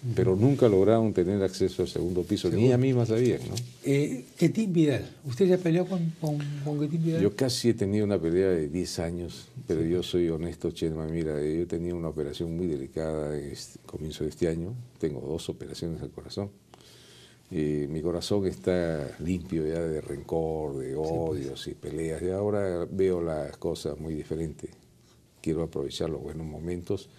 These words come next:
Speaker 2: y dar el aporte, eh, en temas más importantes. O sea, eh, ya yo eso lo he dejado en el pasado prácticamente.
Speaker 1: ¿Este libro ya está, ya está en librería, señor?
Speaker 2: Todavía no.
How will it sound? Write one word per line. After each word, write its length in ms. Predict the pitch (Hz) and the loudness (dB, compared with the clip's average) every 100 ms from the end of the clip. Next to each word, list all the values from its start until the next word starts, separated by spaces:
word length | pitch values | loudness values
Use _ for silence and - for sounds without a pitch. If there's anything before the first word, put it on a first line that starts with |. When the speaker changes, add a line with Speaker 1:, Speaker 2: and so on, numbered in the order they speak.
| - - - - - | -20 -20 -20 -10 0
Speaker 2:
y 120 | 82 | 2
dar 200 | 85 101 | 4 4
el 220 | 104 92 | 4 2
aporte, 760 | 82 - 101 92 - 92 87 73 | 0 0 0 0 4 4 4 0
eh, 1000 | - 104 - 87 82 80 78 78 76 - | -4 -4 -2 -2 0 0 -2 -2 -2 -4
en 380 | 85 87 85 80 | -4 -4 -4 -4
temas 380 | 120 107 104 92 | 0 0 0 -4
más 420 | 101 95 - - | -4 -4 -6 -10
importantes. 1160 | - 90 - - 90 - 85 71 - - - - - - - | -8 -6 -8 -8 -8 -4 -6 -8 -14 -14 -16 -18 -20 -20 -16
O 40 | |
sea, 320 | - 82 71 - - - - - - - | -6 -4 -4 -12 -20 -20 -20 -20 -20 -12
eh, 360 | 82 82 82 85 - | -4 -2 0 -2 -4
ya 340 | 113 107 107 107 | -2 0 2 2
yo 400 | 95 101 95 - | 2 0 0 -2
eso 300 | 98 95 90 | -2 0 0
lo 100 | 87 | 0
he 40 | |
dejado 260 | 87 87 82 | -2 -2 -4
en 80 | 69 | -4
el 40 | 60 | -10
pasado 320 | - 80 69 | -4 -2 -2
prácticamente. 600 | - - - - - - - - | -8 -12 -14 -14 -16 -16 -8 4
Speaker 1:
¿Este 320 | 170 170 165 | 6 8 10
libro 440 | 190 202 202 196 - | 12 12 12 8 4
ya 200 | 135 165 | 8 8
está, 440 | - 175 170 147 123 - - - | 10 8 8 6 2 -4 -16 -6
ya 140 | 117 135 | 2 4
está 160 | 143 | 4
en 80 | 147 | 4
librería, 380 | 135 117 120 123 | 4 4 4 2
señor? 240 | 117 131 123 | 2 -2 0
Speaker 2:
Todavía 300 | - 92 98 | 2 4 4
no. 100 | 65 | 2